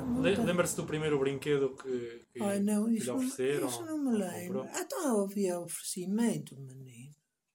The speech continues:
Speaker 2: Não havia oferecimento nenhum. A gente, a gente, eu só, só, eu só usei os meus, os meus anos só depois de, de, de, de cinquenta e tal anos. Fui que depois,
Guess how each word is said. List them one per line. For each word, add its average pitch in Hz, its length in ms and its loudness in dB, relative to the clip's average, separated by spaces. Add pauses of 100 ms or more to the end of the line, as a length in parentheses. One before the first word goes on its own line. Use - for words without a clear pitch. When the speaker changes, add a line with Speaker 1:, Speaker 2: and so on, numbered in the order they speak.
(380)
Speaker 2:
Não 571 240 -4
havia 277 220 6
oferecimento 233 640 2
nenhum. 214 380 0
A 214 60 2
gente, 208 380 -2 (380)
a 233 40 4
gente, 233 360 2 (200)
eu 254 140 2
só, 240 420 0 (320)
só, 240 540 0 (2250)
eu 240 80 2
só 277 240 2
usei 254 260 2
os 226 80 4
meus, 226 280 4
os 226 100 0
meus 208 520 4
anos 233 380 2
só 285 160 4
depois 262 540 2
de, 269 360 2
de, 277 280 2
de, 277 320 2
de 277 320 2
cinquenta 277 500 2
e 277 40 -2
tal 302 280 -2
anos. 254 560 -2 (160)
Fui 240 260 -2
que 233 120 -2
depois, 214 280 0